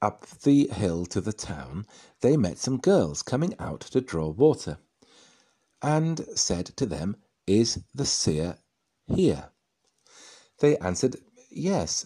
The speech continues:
there he is, just ahead of you. Hurry, he has come just now to the town, because the people have a sacrifice today at the shrine.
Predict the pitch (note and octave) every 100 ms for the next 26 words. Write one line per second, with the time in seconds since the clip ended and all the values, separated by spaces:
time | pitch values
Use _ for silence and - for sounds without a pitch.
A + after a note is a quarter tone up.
0 | _ - G#2 G#2 A#2 G2+ G#2+ A2+ - G#2+
1 | C3 G3 C3+ - G2 A#2+ C3 G#3 F2 D2+
2 | - - G#3 D3+ D#2+ - - - - F3
3 | D#3+ C3+ - - A3 A3+ F#3 F3+ C3+ E2
4 | F#2 A2+ - C#3+ A2 D2+ C#2+ - - -
5 | - - G2+ F2+ - D#3 D#3 D#3 G#2+ G2
6 | - - E3+ D#3+ D#3+ - D3 C#3+ C#3+ -
7 | E2+ F#2 F#2 F#2 F2+ - - G2+ - F2+
8 | D#2 C#2+